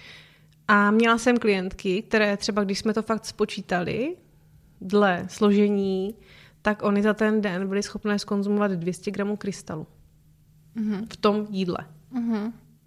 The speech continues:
Speaker 1: Že to prostě člověk, a to je tam, tamhle někde jako nějaký jogurtový drink, že no to vypadá strašně nevinně.
Speaker 2: Mhm.
Speaker 1: Prostě to se tváří hrozně zdravě, protože
Speaker 2: Jo.
Speaker 1: prostě jako je to jogurtový drink.
Speaker 2: Jo.
Speaker 1: A tak bylo trochu meruňkový, že? Pak
Speaker 2: Mhm.
Speaker 1: bylo trochu čokoládový.
Speaker 2: Mhm.
Speaker 1: Já pak to byl nějaký takový tamhle,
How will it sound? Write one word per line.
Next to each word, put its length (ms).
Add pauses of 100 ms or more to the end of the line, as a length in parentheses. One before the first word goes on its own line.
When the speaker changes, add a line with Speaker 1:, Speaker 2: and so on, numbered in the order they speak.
(400)
Speaker 1:
Že 60
to 120
prostě 300
člověk, 340
a 120
to 120
je 100
tam, 260
tamhle 360
někde 240
jako 380 (380)
nějaký 200
jogurtový 460
drink, 460
že 140
no 60
to 100
vypadá 260
strašně 380
nevinně. 360 (220)
Speaker 2:
Mhm. 340
Speaker 1:
Prostě 220 (440)
to 100
se 100
tváří 320
hrozně 260
zdravě, 420
protože 360
Speaker 2:
Jo. 80
Speaker 1:
prostě 340
jako 180
je 60
to 200
jogurtový 920
drink. 320
Speaker 2:
Jo. 100 (720)
Speaker 1:
A 80
tak 200
bylo 280
trochu 300
meruňkový, 600
že? 140
Pak 100
Speaker 2:
Mhm. 80
Speaker 1:
bylo 120
trochu 240
čokoládový. 960
Speaker 2:
Mhm. 440
Speaker 1:
Já 140
pak 140
to 100
byl 180
nějaký 340
takový 480
tamhle, 680